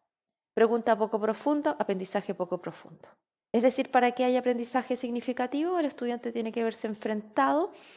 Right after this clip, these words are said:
a una serie y secuencia muy bien graduada de preguntas que movilicen su inteligencia.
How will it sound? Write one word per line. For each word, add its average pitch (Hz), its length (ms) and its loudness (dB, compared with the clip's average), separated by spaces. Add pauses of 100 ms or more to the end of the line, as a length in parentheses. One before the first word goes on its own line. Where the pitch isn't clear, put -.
(180)
a 226 80 6
una 233 220 4
serie 277 640 4
y 233 80 -2
secuencia 254 920 2
muy 277 240 2
bien 302 200 0
graduada 269 640 4
de 254 140 2
preguntas 247 720 -2 (420)
que 269 340 2 (200)
movilicen 262 720 2 (420)
su 247 360 -2
inteligencia. - 800 -8